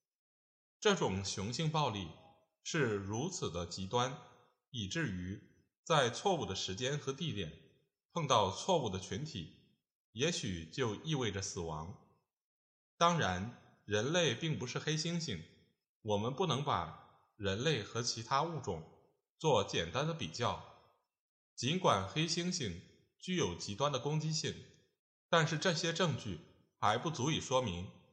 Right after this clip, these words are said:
人类是否也具有这种攻击性。不过，科学家做了一项令人注目的观测工作，在现存的一千多万种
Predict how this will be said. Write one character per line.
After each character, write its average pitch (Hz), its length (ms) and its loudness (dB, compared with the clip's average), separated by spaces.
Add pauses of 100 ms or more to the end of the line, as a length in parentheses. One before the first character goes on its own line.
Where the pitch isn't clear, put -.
(320)
人 104 260 2
类 139 240 4
是 - 200 -2
否 151 180 0
也 160 220 -2
具 151 140 -4
有 82 180 0
这 120 160 -2
种 85 180 -4
攻 131 240 -4
击 151 140 -4
性。 95 320 -4 (560)
不 131 100 0
过， 127 320 4
科 185 180 0
学 151 160 2
家 127 220 2
做 151 200 2
了 110 60 0
一 90 140 -6
项 107 300 0 (500)
令 165 240 2
人 98 240 -2
注 165 140 0
目 156 180 0
的 92 240 -2
观 147 260 2
测 151 160 -2
工 120 220 -6
作， - 480 -8
在 147 320 4
现 175 260 4
存 101 280 -4
的 98 480 -4
一 180 100 -2
千 175 240 0
多 190 160 2
万 156 180 2
种 85 240 -6